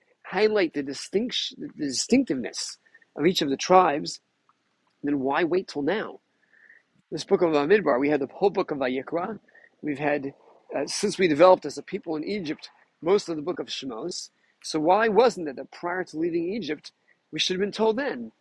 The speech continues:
"Hey, divide up into different tribal units and remain distinct from each other," if in fact that is the goal? And Rabbi Yaakov Kamenetsky explains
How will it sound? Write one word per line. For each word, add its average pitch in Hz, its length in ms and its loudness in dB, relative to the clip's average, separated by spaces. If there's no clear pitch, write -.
"Hey, 190 180 4
divide 175 360 2
up 165 120 -4
into 143 480 -8
different 156 260 -6
tribal 180 400 6
units 185 500 0
and 156 220 0
remain 175 560 2
distinct 202 500 -6
from 170 240 -6
each 156 200 -4
other," 160 360 0
if 202 260 6
in 165 120 -8
fact 117 400 -8
that 123 220 -10
is 110 160 -16
the 139 100 -8
goal? 196 320 -2
And 135 100 -4
Rabbi 139 160 -2
Yaakov 190 360 -2
Kamenetsky 139 600 -8
explains - 800 -8